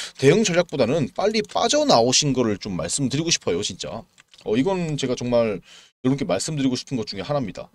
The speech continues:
초전도가 다른 종목들은 특히 이월 달에 이제 미국 물리학회 예정되어 있지만 분명히 이때 한 번 더 테마 띄워서 올리긴 할 거예요.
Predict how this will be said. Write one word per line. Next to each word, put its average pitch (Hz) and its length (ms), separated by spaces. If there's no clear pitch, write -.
초전도가 202 1000
다른 151 240
종목들은 175 440
특히 262 220
이월 151 300
달에 135 640
이제 139 200
미국 190 640
물리학회 180 540
예정되어 147 320
있지만 135 280
분명히 160 300
이때 151 180
한 220 100
번 208 100
더 180 100
테마 220 280
띄워서 208 260
올리긴 147 300
할 202 120
거예요. 110 400